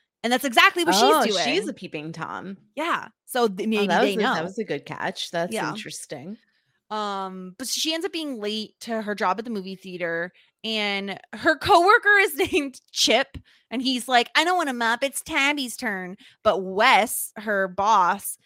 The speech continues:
Speaker 1: is like, "She's gonna help me with popcorn," and I was like, "Mm, favoritism, I'm noticing it, I'm noticing it."
Speaker 2: Mm-hmm. Jessica, did you notice? So you know how at movie theaters, when people have their name tags that has their favorite movie under it?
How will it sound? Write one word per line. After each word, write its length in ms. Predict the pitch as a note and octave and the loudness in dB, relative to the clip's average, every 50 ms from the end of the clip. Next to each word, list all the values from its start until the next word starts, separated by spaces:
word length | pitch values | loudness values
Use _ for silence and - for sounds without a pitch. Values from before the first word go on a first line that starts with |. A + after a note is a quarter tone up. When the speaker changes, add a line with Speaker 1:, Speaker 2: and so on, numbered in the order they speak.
| _ _ _ | _ _ _
Speaker 1:
is 180 | - B3 A#3 B3 | -6 -4 -2 0
like, 180 | C4 B3 A#3+ | -2 -2 -2
"She's 300 | - - - B3+ C4 A#3+ | -4 -6 -6 -8 -8 -6
gonna 160 | - D#4 D4+ D4 | -6 -6 -4 -4
help 160 | D4+ C#4 B3 | -4 -4 -4
me 100 | C4+ B3+ | -4 -2
with 140 | B3 A3+ - | -4 -4 -2
popcorn," 420 | A#3 A3+ F#3+ - - G3+ F#3 F#3 | 0 -2 -2 0 -2 -4 -4 -4
and 100 | F#3 F3+ | -4 -4
I 60 | F3 | -4
was 120 | F3 F3 - | -4 -4 -6
like, 120 | F#3 - - | -8 -8 -8
"Mm, 380 | B3 D4+ E4 F#4 G#4+ G4 - - _ _ _ _ | -8 -6 -4 -2 -2 -4 -4 -8 _ _ _ _
favoritism, 720 | A#3+ B3 C4 B3+ C#4 C#4 - - B3 A3+ B3 B3 A#3+ A3+ | -4 -2 0 2 2 2 2 2 0 2 2 2 2 2
I'm 180 | G3+ G3 A3 B3+ | 2 0 0 0
noticing 460 | B3 A3+ G#3+ G#3 G#3 - - G#3 G3+ | 0 0 0 0 -2 -4 -6 -6 -4
it, 140 | G3 G3 G3 | -4 -4 -2
I'm 180 | F#3+ F#3 G#3 C4 | -2 -2 -2 -2
noticing 440 | A#3+ G#3+ G3+ G3+ G3+ G3+ G3+ G3+ G3+ | -2 -2 -2 -2 -2 -2 -2 -2 -2
it." 220 | G3+ G3+ A3 F#3 G3+ | -2 -2 -2 -4 -4
Speaker 2:
Mm-hmm. 300 | G3 F#3+ F#3 F3+ F3+ - - - G#3 G3 - | -4 -4 -4 -4 -6 -10 -14 -20 -20 -18 -4
Jessica, 720 | - - A3+ G#3 G#3 - - B3 A#3+ - A#3 G#3 G#3 G#3 F#3+ | 2 4 6 6 4 2 -2 -8 -2 2 4 4 6 4 4
did 240 | F3 A3 A3 F3+ G#3 | 2 -2 -2 -2 -2
you 460 | A#3+ C4+ C#4+ E4 G#4 A#4+ C#5+ C#5 C#5 - | -2 -2 0 2 4 4 4 2 0 -2
notice? 760 | B3+ B3+ A#3 A3 G3+ G3 F#3+ F3 D#3+ E3 D#3+ D#3 E3 F3 - | 0 0 2 2 4 6 6 6 4 4 2 2 2 0 -2
So 320 | - - - - - D#4+ C#4+ | -4 -6 -4 0 0 0 2
you 180 | B3+ B3+ D4 | 0 0 -2
know 140 | D4 E4 G#4 A#4 A#4+ | -2 -2 -4 -4 -4
how 220 | A#4 A4 G#4 F#4 - - | -2 -2 -2 -2 -2 0
at 200 | - G#3+ G#3 G3+ | 0 0 0 0
movie 220 | G3+ F3+ E3 F#3 F#3+ | -4 -6 -8 -8 -12
theaters, 460 | - A3 G#3+ G#3+ G#3+ A3 A3 G#3 F#3+ | -10 -6 -4 -2 0 0 0 -2 -4
when 120 | G3 G3 | -6 -10
people 180 | - F#3+ - F#3+ | -8 -8 -8 -6
have 140 | F#3+ G3+ F#3+ | -6 -6 -6
their 140 | G3+ G3 G3 | -6 -6 -6
name 320 | F#3 E3 D3 D3 D3 D3+ | -6 -8 -8 -8 -8 -8
tags 380 | D#3+ G3 G3 F#3+ F#3+ G3 F#3+ - | -4 0 0 2 2 0 -2 -6
that 80 | F#3+ F3+ | -8 -4
has 260 | F3 F3 E3+ E3+ F3 | -2 -2 -2 -2 -2
their 160 | F3+ E3+ E3+ | -2 -2 -2
favorite 420 | E3+ - - E3+ D#3 E3 F3 F3 | -4 -6 -8 -8 -6 -6 -6 -6
movie 420 | E3 D#3 D3+ D3+ D3+ C#3+ D#3+ D#3+ F#3 | -6 -8 -8 -10 -10 -10 -8 -8 -6
under 340 | F3+ F#3+ F#3+ G3+ G#3 G#3+ A3+ | -6 -6 -4 -4 -2 0 0
it? 220 | B3 B3+ B3+ | 0 0 -2